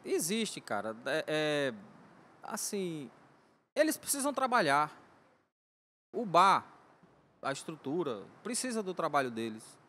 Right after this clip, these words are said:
O, o, o, o público precisa do bar e deles. Então, quer dizer, é um conjunto de tudo. Não sabe? Aqui eu tenho, é, é, a gente tem um vínculo de amizade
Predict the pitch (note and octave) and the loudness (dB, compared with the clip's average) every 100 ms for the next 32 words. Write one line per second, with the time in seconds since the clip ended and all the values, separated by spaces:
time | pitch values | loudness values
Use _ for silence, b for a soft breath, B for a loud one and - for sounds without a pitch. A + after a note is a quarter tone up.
0 | _ _ _ _ _ _ - F#3 A#3+ B3+ | _ _ _ _ _ _ -4 0 2 4
1 | A#3+ A#3 G#3 G3+ G3 G3 F#3 F3+ E3 A#3+ | 4 4 4 2 2 2 2 0 0 2
2 | C#4 G3+ - A#2+ G2+ - - - _ A3+ | 2 0 -2 -6 -8 -18 -20 -20 _ -4
3 | C4+ - G#3+ G3+ D3+ A2+ A2+ F3 E3 E3+ | -2 0 -2 -4 -4 -8 -6 0 6 8
4 | C#3+ A#2+ - - _ _ A#3 E3 E3+ D#3+ | 6 2 -10 -20 _ _ -6 0 2 2
5 | C3+ A#2+ A3 F#4+ D4+ C#4+ A3+ C4 D#4 C#4+ | -2 -6 -6 -6 -2 -2 2 2 2 0
6 | B3+ G3 A#3 A#3 - E3 F3+ D#3+ G2+ - | 2 2 -2 -4 -4 -4 -4 -6 -12 -18
7 | - _ _ _ _ _ _ _ _ A#2 | -20 _ _ _ _ _ _ _ _ -8
8 | D3 E3 F#3 F3 b b b _ _ _ | -2 -2 -2 -12 b b b _ _ _
9 | - E3 C4+ D#4+ E4+ C#4 C#4 D4+ C4+ G3 | -6 -4 0 0 0 0 2 2 0 -2
10 | - F3 - F3+ F#3 F#3+ C#4+ G4+ G#4+ G#4 | 0 0 2 2 2 2 -2 -4 -2 0
11 | G#3 B2+ D#3+ E3 - B2 A2+ C3 D3+ D3+ | -2 -2 -4 -4 -6 -8 -4 0 0 0
12 | A#2+ B2+ B2+ A#2+ | 2 2 2 0